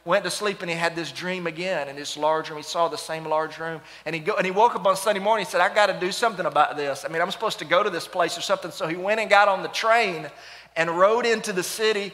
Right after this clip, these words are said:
and he didn't know what to do. He was just basically acting in a faith, and he didn't know what he was supposed to be doing, but he knew he kept having this dream, and he felt like God was trying to tell him something, and get through to him somehow, but didn't know what it meant. He had zero context.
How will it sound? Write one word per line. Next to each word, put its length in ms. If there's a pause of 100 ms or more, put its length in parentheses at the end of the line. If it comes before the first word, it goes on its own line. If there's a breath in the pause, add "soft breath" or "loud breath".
(240 loud breath)
and 140
he 140
didn't 160
know 140
what 260
to 100
do. 340
He 140
was 240
just 340
basically 380
acting 300
in 100
a 40
faith, 360
and 100
he 80
didn't 220
know 120
what 180
he 60
was 180
supposed 240
to 80
be 80
doing, 440 (360 loud breath)
but 100
he 80
knew 200
he 100
kept 240
having 240
this 140
dream, 260
and 80
he 80
felt 200
like 200
God 200
was 120
trying 220
to 40
tell 240
him 80
something, 500 (600 soft breath)
and 260
get 200
through 180
to 140
him 140
somehow, 640
but 140
didn't 160
know 100
what 160
it 80
meant. 160
He 60
had 300
zero 340
context. 500